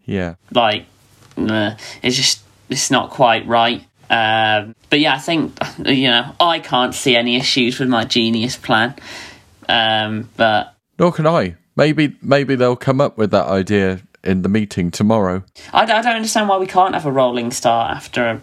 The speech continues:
Speaker 2: after a red flag.
Speaker 1: Because that, that used to be the case, didn't it?
Speaker 2: I, th-, I think it did. Um,
Speaker 1: And then they stopped doing that.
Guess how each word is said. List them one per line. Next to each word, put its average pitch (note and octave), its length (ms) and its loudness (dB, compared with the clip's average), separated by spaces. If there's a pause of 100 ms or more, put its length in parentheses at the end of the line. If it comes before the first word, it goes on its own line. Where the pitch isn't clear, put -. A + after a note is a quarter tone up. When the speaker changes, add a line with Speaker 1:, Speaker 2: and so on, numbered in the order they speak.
(160)
Speaker 2:
after A#2+ 380 -4
a A2 60 -2
red A2+ 220 -2
flag. A2 320 -2 (220)
Speaker 1:
Because D#3+ 360 -2
that, - 400 -4
that D#3+ 200 2
used E3+ 300 -4
to - 80 -4
be D#2 140 -4
the - 120 -6
case, - 380 -10
didn't - 220 -6
it? - 40 2
Speaker 2:
I, A#3 80 -2
th-, - 120 -8
I B3 80 -4
think D#4+ 320 -2
it - 140 -4
did. G3+ 360 0 (200)
Um, D3+ 440 2 (240)
Speaker 1:
And B2 160 -2
then C3+ 120 -2
they C3 120 0
stopped B2 400 -2
doing D#2+ 260 -4
that. D2+ 220 -6